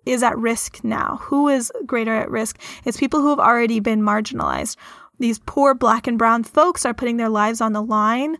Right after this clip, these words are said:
to bring us food. Um, and, you know, people's lives have been lost because of these decisions and because of this system. Um, and, you know, folks who have already been marginalized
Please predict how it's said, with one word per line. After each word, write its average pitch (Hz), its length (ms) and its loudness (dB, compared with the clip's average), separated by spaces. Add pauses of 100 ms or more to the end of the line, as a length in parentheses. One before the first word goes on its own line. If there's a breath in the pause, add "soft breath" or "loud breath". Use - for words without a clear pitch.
(280 loud breath)
to 269 120 -2
bring 277 240 2
us 302 120 -2
food. 330 400 0 (480 soft breath)
Um, 240 340 0
and, 226 440 -2
you 285 140 2
know, 233 100 4
people's 277 400 2
lives 247 260 4
have 233 340 0
been 220 240 2
lost 240 680 4 (320 soft breath)
because 233 400 0
of 226 140 0
these 214 240 -2
decisions 226 580 -2
and 220 120 0
because 226 340 -2
of 220 120 -4
this 220 180 -4
system. - 760 -4 (460 loud breath)
Um, 233 440 4 (180)
and, 247 380 0 (160)
you 254 120 2
know, 233 100 2
folks 262 320 0
who 277 60 0
have 247 100 2
already 247 360 2
been 226 160 0
marginalized 220 720 -2